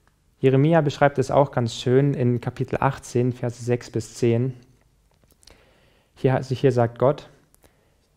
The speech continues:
„Kann ich mit euch nicht genauso umgehen wie dieser Töpfer, du Haus Israel?“, spricht der Herr.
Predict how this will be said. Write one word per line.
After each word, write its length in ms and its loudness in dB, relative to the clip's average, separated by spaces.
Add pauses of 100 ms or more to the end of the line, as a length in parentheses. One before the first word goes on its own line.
(540)
„Kann 280 0
ich 240 0
mit 160 2
euch 360 0
nicht 320 -2
genauso 520 0
umgehen 600 0
wie 80 0
dieser 340 -2
Töpfer, 380 -4
du 140 -4
Haus 240 -6
Israel?“, 560 -6
spricht 400 -10
der 80 -4
Herr. 280 -6